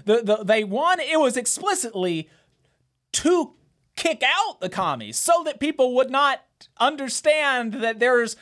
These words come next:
a, that you are part of a radical lineage if you are in the labor movement. Um, and that this radical lineage is what has gotten you so much of the things that, it, it is such a driving force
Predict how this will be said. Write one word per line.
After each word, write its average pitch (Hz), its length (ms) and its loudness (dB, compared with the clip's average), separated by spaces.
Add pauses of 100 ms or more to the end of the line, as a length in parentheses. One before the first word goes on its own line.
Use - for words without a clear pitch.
(400)
a, 240 240 -2
that 196 320 -4
you 277 380 0
are 240 200 6
part 226 520 2
of 208 120 4
a 202 120 2
radical 208 720 0
lineage 180 560 -2
if 185 120 -2
you 214 140 2
are 202 140 6
in 196 100 -2
the 175 100 0
labor 202 340 2
movement. - 500 -12 (440)
Um, 165 320 2
and 196 200 0
that 196 300 2 (140)
this 165 560 -4
radical 214 560 2
lineage 190 600 0
is 240 240 2
what 240 380 0
has 190 260 -2
gotten 185 600 -2
you 131 460 -8 (360)
so 220 720 2
much 208 300 0
of 180 120 -4
the 185 80 0
things 196 360 -2
that, 202 160 -4
it, 190 280 4
it 202 180 2
is 180 100 -4
such 226 280 0
a 202 40 -4
driving 185 640 0
force 147 800 0